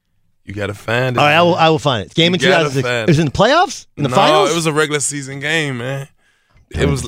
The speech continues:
Speaker 1: it was,
Speaker 2: Was it
Speaker 1: it
Speaker 2: in
Speaker 1: was
Speaker 2: L A?
Speaker 1: in
Speaker 2: Not
Speaker 1: Boston.
Speaker 2: It was
Speaker 1: It was
Speaker 2: in
Speaker 1: in
Speaker 2: Boston.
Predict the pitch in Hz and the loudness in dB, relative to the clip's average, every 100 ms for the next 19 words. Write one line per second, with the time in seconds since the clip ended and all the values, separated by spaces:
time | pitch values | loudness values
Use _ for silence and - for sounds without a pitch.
0 | - 151 156 127 127 143 156 156 147 185 | -2 0 2 2 2 2 2 4 4 4
1 | 247 277 156 165 - 107 90 98 85 123 | 2 2 0 0 -4 -8 -12 -8 -4 -2
2 | 117 147 156 | 0 0 -2